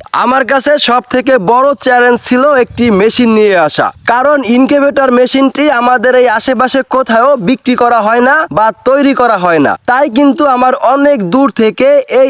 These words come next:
ইনকিউবেটর মেশিনটি নিয়ে আসতে হয়েছে। ইনকিউবেটরে ডিম বসানোর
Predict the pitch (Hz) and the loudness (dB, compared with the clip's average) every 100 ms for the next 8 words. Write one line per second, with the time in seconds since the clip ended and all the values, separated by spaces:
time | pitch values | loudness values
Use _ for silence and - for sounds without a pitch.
0 | 247 262 240 247 254 247 240 233 262 226 | 2 2 2 0 0 2 0 0 0 0
1 | 269 226 240 226 202 208 175 160 147 117 | 0 2 2 0 0 -2 0 0 -2 -4
2 | - 220 254 269 269 269 269 285 269 196 | -2 0 0 0 0 2 2 0 0 0
3 | 254 254 262 262 254 262 | 0 2 0 0 0 2